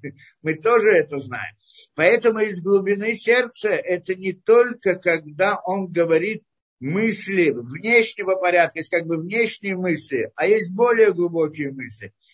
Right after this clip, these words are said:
Имеется в виду, что более в глубине сердца тоже это понять, тоже это принять. Два, да, понятно, так, из глубины сердца, как бы, чтобы, э, мы же говорим о мыслях,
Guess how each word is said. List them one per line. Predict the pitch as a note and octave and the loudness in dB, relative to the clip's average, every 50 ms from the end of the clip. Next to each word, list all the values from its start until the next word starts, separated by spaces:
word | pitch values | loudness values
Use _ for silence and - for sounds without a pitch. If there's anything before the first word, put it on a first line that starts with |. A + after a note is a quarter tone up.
| _ _ - | _ _ -4
Имеется | D#3+ E3+ F#3 G#3 A#3 B3 B3 A#3 - - A#3 A#3+ | -4 -4 -2 -2 -2 -2 -2 -4 -6 -6 -6 -6
в | |
виду, | A#3+ B3 C4 - | -4 -2 -4 -2
что | - - A#3 G#3 | 0 0 0 2
более | G3 G3 A#3 B3 B3+ B3 B3 A#3+ | 2 4 4 4 6 6 4 4
в | A3+ G#3+ | 4 2
глубине | A#3 A#3 G#3+ A#3 B3 B3 A#3 | -2 -6 -6 -4 -2 -2 0
сердца | - B3 B3 - - A3+ A3+ | 2 2 2 2 0 -2 -2
тоже | - - B3 B3 A3+ - A3+ G#3 | 0 2 2 4 4 4 2 2
это | E3+ - - D3 | 2 0 -2 -8
понять, | - - C3 C3 G#2+ F#2 F2 - _ _ _ | -8 -8 -8 -8 -10 -12 -14 -14 _ _ _
тоже | - G#3 A#3 A#3+ G#3+ F#3+ A3+ | 4 6 6 6 4 4 4
это | A3 G3 F#3 E3+ F3+ E3+ | 4 4 2 0 -2 -8
принять. | - - D3+ D3+ D3+ D3 C3 A2 G2 F2+ - _ _ _ _ _ _ _ _ _ _ _ _ _ _ _ _ - - - _ _ _ _ _ _ _ _ _ | -12 -8 -6 -6 -6 -4 -6 -8 -8 -10 -14 _ _ _ _ _ _ _ _ _ _ _ _ _ _ _ _ -20 -20 -20 _ _ _ _ _ _ _ _ _
Два, | D3+ F#3+ A3+ B3 A#3+ - - - | 2 4 4 4 4 2 -4 -2
да, | C#3 D#3 F3+ G#3 G#3 E3 - - - | 2 4 4 4 4 2 0 -2 -2
понятно, | E3+ F3+ G3+ A3+ A3 G3+ G3 - - - | -4 0 2 2 2 2 0 -4 -10 -18
так, | - A#2+ | -20 -20
из | - - D3 D3 D#3 D3 C#3+ C#3+ | -18 -14 -10 -8 -8 -8 -6 -4
глубины | E3+ F#3 F3+ F#3+ G3+ G#3+ A#3 A#3 | -4 -4 -4 -4 -6 -6 -6 -2
сердца, | G3 G#3+ A3+ G#3+ G#3+ G3+ F#3+ | 2 2 2 2 2 -2 -4
как | - F3+ F3+ E3+ E3+ | -2 -2 -2 -2 -4
бы, | E3+ F3+ F3 E3+ E3+ E3+ E3+ E3 E3 D3 - - _ _ _ _ _ _ _ | -4 -2 -2 0 2 4 4 4 4 2 0 -4 _ _ _ _ _ _ _
чтобы, | - - - F3 E3+ E3 D#3+ E3 F3 E3+ | -20 -10 -4 -2 -2 -2 0 0 0 0
э, | E3 D#3+ D#3 C#3+ D3+ D#3 D#3 D#3 D3+ D3+ D3+ | 0 0 -2 -2 -2 -2 -2 -2 -2 -4 -6
мы | D#3+ E3 | -8 -12
же | D3+ D3 | -8 -4
говорим | F3 F3+ F3+ F#3 F#3 | -4 -2 -2 -2 -2
о | F#3+ G3 | -2 -2
мыслях, | G#3+ B3 C4 - - - C3+ G#2 F#2 | -2 -2 -4 -4 -6 -6 -8 -8 -8